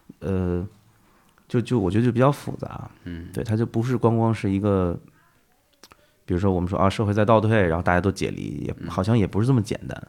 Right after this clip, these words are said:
Speaker 2: 嗯。
Speaker 1: 啊，它甚至，因为你解离还是要关注它的，你是要看到这些新闻的，
Speaker 2: 嗯，嗯，嗯，
Speaker 1: 对吧？
Speaker 2: 嗯。
Speaker 1: 然后你主动选择。
Speaker 2: 嗯。
Speaker 1: 呃，包括就最近这个事情，好多人说，呃，我不敢看那个，呃，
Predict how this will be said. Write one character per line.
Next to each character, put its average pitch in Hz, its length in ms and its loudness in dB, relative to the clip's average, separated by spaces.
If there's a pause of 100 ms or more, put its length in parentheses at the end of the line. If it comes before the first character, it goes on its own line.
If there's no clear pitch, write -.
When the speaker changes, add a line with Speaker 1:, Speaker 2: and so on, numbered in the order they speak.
Speaker 2:
嗯。 82 300 -14 (180)
Speaker 1:
啊， 101 80 -2
它 110 160 0
甚 135 200 0
至， 123 120 0
因 143 100 2
为 147 60 4
你 127 140 4
解 107 200 2
离 98 100 2
还 101 120 0
是 123 80 0
要 120 60 4
关 135 220 4
注 135 160 0
它 95 160 -4
的， - 200 -8
你 98 80 -4
是 113 100 -6
要 107 60 -2
看 135 260 0
到 92 100 4
这 92 80 -2
些 85 140 -6
新 - 180 -8
闻 - 120 -8
的， 107 80 -8
Speaker 2:
嗯， 95 160 -10
嗯， 92 180 -14
嗯， 95 60 -16
Speaker 1:
对 101 100 -2
吧？ - 240 -6
Speaker 2:
嗯。 85 240 -14 (480)
Speaker 1:
然 98 100 2
后 101 40 6
你 110 100 4
主 92 140 -4
动 120 160 4
选 85 180 0
择。 55 240 -4 (160)
Speaker 2:
嗯。 85 200 -14 (480)
Speaker 1:
呃， 85 640 -4 (220)
包 170 120 2
括 196 100 2
就 180 100 2
最 165 140 2
近 151 160 4
这 135 80 4
个 127 80 4
事 120 200 0
情， 107 120 0
好 101 140 -2
多 131 120 2
人 120 140 4
说， 123 260 0 (680)
呃， 127 120 -2
我 127 140 2
不 127 120 -4
敢 120 140 4
看 135 240 0
那 127 100 2
个， 117 120 2
呃， - 1120 -8